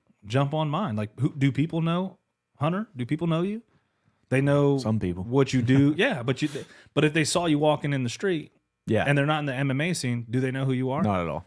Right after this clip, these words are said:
Speaker 1: Do they know how empathetic you are?
Speaker 2: Yeah.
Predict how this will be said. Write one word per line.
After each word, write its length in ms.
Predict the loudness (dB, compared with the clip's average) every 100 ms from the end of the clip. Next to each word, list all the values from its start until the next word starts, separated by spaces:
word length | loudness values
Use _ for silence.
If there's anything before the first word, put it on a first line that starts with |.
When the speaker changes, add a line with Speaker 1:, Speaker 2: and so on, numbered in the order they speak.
| -2
Speaker 1:
Do 100 | 2
they 120 | 2
know 200 | 2 0
how 380 | 0 0 -2 -4 -6
empathetic 520 | -4 -4 -4 -4 -2
you 140 | -2 -2
are? 240 | -2 -6 _ _ _
Speaker 2:
Yeah. 200 | -6 -2